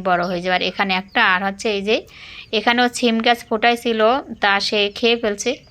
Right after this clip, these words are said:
আবার আজকে বিচি পুঁতে দিছি বন্ধুরা, আজকে বিচি আবার লাগাইছি। আর এই যে কলা গাছ দেখেন, কলা গাছের গাছ বের হয়েছিল, একেবারে ভেঙে চুরে হাঁসে খেয়ে ফেলে, এরকম শোষা হাঁস আমি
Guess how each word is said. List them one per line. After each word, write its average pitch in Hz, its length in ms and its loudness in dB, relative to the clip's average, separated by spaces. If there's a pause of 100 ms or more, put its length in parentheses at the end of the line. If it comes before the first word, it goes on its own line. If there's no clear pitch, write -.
(400)
আবার 208 320 2
আজকে 214 360 -2
বিচি 208 280 -6
পুঁতে 226 320 -2
দিছি 190 240 -4
বন্ধুরা, 185 340 -4 (160)
আজকে 196 360 -4
বিচি 196 420 -4
আবার 190 220 2
লাগাইছি। 190 520 0
আর 190 240 2
এই 214 200 -2
যে 226 100 -2
কলা 202 300 2
গাছ 202 200 0
দেখেন, 214 280 0
কলা 196 240 -2
গাছের 196 240 -2
গাছ 190 260 0
বের 226 160 -2
হয়েছিল, 214 300 -2 (680)
একেবারে 277 540 2
ভেঙে 254 460 0
চুরে 254 300 -2
হাঁসে 220 380 0
খেয়ে 214 280 -2
ফেলে, 196 320 -4
এরকম 254 460 2
শোষা 233 360 -2
হাঁস 196 320 -2 (1120)
আমি 233 260 4